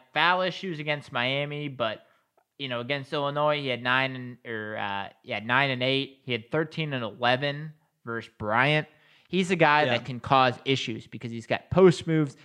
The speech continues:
Speaker 1: and he's got that heavy motor. So I think if you can get out to a lead, U C is a team that can put on the clamps. You know, you look at their last, you know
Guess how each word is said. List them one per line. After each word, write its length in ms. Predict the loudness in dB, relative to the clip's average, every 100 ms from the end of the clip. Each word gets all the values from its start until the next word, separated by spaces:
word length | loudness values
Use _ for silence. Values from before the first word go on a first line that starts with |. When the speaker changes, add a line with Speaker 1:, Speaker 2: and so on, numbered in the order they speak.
| _
Speaker 1:
and 120 | -4 -2
he's 220 | -4 0
got 240 | 2 2
that 160 | 0 -4 -6 _ _ _
heavy 420 | -14 2 2 4 -2
motor. 540 | 0 0 0 -8 -16 _ _
So 200 | _ 0
I 80 | 0
think 240 | 0 -6
if 140 | -6 -6
you 160 | -8
can 180 | -6 -4
get 140 | 0 4
out 240 | 4 2
to 180 | -8 -8
a 20 |
lead, 500 | -6 -4 -6 -8 -16 _ _ _ _ _ _ -10
U 240 | -6 -4
C 240 | -6 -4
is 100 | -2
a 80 | -2
team 500 | -6 -4 -2 -2 -4
that 220 | -6 -6
can 160 | -8 -12
put 200 | -4 4
on 160 | 4 2
the 60 |
clamps. 380 | -4 -4 -4 -6
You 120 | -6
know, 40 | -6
you 220 | -6 -2
look 200 | -2 0
at 80 | -2 -4 _ _ _ 0
their 240 | 4 4
last, 560 | 6 6 6 4 2 -16 -20 _ _ _ _ _ _ _ _ _
you 100 | -6
know 180 | -6